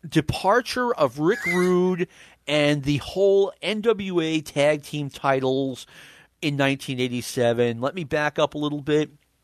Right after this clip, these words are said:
Rick Rude quits the promotion while still part of the tag team champions. They announced that Ivan Koloff is taking his place. The new tag team champions are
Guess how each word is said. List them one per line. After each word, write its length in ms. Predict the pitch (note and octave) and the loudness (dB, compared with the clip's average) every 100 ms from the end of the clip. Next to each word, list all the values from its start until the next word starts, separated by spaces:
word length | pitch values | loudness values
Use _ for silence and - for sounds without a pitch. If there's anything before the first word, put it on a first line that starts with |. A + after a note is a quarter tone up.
| _ _ | _ _
Rick 220 | E3 A3 F3 | -2 -2 2
Rude 320 | E3+ F#3+ F3 | 2 2 0
quits 320 | - E3+ - | -2 -2 -2
the 100 | F#3+ | -4
promotion 640 | - F3 C3+ C3+ - D#3+ | -4 2 4 4 2 0
while 200 | C#3 B2 | 2 2
still 340 | A#2+ - D3+ D#3+ | 2 -2 0 0
part 400 | - C#3+ C#3 C#3+ | 0 2 2 2
of 100 | C3 | -6
the 80 | B2+ | -4
tag 320 | C3 B2+ B2 | 0 2 0
team 220 | C3+ C3+ | -4 -6
champions. 680 | - A#2 G#2+ G#2+ G#2 C3 - - _ _ _ | -2 0 0 0 -2 -4 -8 -16 _ _ _
They 140 | G3 G#3+ | -2 0
announced 380 | G#3 G#3 G#3+ | 2 2 2
that 120 | G3+ D#3+ | -4 -2
Ivan 320 | F#3 G#3+ A3 | 0 0 -2
Koloff 600 | - G3 G#3+ B2+ D#2 - - | 0 2 4 4 2 -4 -6
is 180 | D#3 | -4
taking 400 | - D3+ D3 - | 0 0 0 -2
his 240 | C3+ C#3 - | -2 -2 -2
place. 420 | - A#2+ G#2 - | 0 0 0 -2
The 140 | C#3+ | -4
new 180 | D#3+ G3+ | 0 -2
tag 380 | G#3 G3 E3+ D#3+ | -2 -2 -2 -2
team 240 | - D#3+ | -6 -8
champions 640 | D3+ D#3+ D3+ D3 D#3 D3 C#3+ | -6 -2 -2 0 0 0 -2
are 380 | D#3 D#3 D3+ | 0 2 2